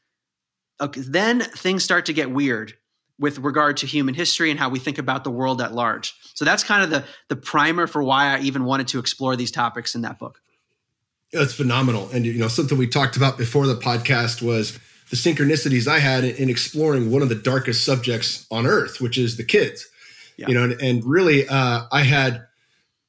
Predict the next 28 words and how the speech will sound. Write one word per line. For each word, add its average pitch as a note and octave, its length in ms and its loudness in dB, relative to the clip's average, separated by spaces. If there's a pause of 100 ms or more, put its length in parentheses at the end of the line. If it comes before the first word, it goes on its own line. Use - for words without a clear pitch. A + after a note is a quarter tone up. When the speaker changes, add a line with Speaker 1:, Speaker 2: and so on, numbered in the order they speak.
(640)
Speaker 2:
a C#3+ 80 2
very F3+ 300 4
basic D#3 500 2
fundamental D3+ 460 2
understanding C#3+ 500 2
of C3+ 100 0
that C#3+ 240 -2
prior. C#3+ 360 2
I'd B2+ 140 0
listened C3+ 260 0
to C3 60 2
different A#2+ 300 -2
people C3+ 360 0
on, B2+ 200 2
on B2 200 0
different A#2+ 260 -4
podcasts, C3 540 0
on B2+ 100 0
Buddies C3 280 0
with B2 140 -2
Tim C3+ 160 0
Kennedy, B2+ 360 0
people C#3 260 -4
that C3 100 4
actually B2+ 340 0
have, B2 460 0 (380)
you C3 80 -2
know, G#2+ 180 -2